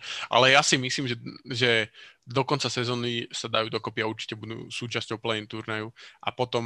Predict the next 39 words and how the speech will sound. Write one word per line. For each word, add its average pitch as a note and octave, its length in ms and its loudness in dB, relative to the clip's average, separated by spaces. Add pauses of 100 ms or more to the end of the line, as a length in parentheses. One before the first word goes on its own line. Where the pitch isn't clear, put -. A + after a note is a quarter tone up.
eh, A2 140 -2
to A2+ 160 -6
môže A#2 240 -4
práve, A2+ 560 2
práve A#2 320 4
to, A#2+ 80 2
že A#2 260 4
mali A2+ 220 2
taký A#2+ 320 0
horší A#2 400 4
začiatok, B2+ 480 4 (400)
tak A#2+ 160 2
môžu B2 160 4
proste A#2+ 320 -2
valcovať A#2 480 6
tých, A2+ 320 -8
eh, - 240 -2 (120)
tých - 200 -6 (400)
favoritov A#2+ 720 4 (320)
a G2+ 80 4
m-, A2 240 -2 (240)
kľudne B2+ 320 4
si, A#2+ 320 0
nechcem B2+ 320 2
ako A#2+ 180 0
keby A2+ 400 -6 (400)
teraz, - 420 -8
eh, G2+ 360 -14 (400)
kľudne F3+ 260 2
si E3+ 140 2
viem C3+ 160 0
predstaviť, C3 480 4
že A#2 80 2
by - 20 0
skončili B2 420 2
v A2+ 140 2
ôsmi G#2+ 220 2
na B2+ 160 2
konci C#3+ 400 -2